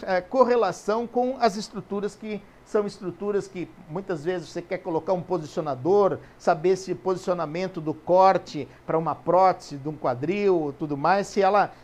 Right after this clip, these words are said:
se o posicionamento do guia tá adequado, aquilo que antes nós fazíamos, né, no olho,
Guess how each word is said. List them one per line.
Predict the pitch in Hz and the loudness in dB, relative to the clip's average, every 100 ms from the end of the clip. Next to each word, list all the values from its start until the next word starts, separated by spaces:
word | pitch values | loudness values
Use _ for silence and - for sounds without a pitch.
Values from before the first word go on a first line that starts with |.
| - | -18
se | - 196 | -8 -6
o | |
posicionamento | 180 196 190 196 165 180 190 | 0 0 2 -2 -2 -4 -6
do | 160 147 | -6 -8
guia | 131 196 214 160 | -8 -2 0 0
tá | - | 0
adequado, | 156 151 - 190 233 226 135 113 - | -2 -4 -4 0 2 2 -2 -14 -12
aquilo | 143 - 254 240 | -12 -8 -4 -4
que | - 202 170 | -2 -2 0
antes | 185 254 262 - 170 | 6 6 6 0 -6
nós | 147 175 165 | -4 -4 -4
fazíamos, | 180 160 151 208 170 127 - | -4 -6 -4 -4 -4 -6 -12
né, | 127 185 202 | -6 -2 -2
no | 156 175 170 | -2 0 8
olho, | 247 226 143 113 | 10 8 6 -6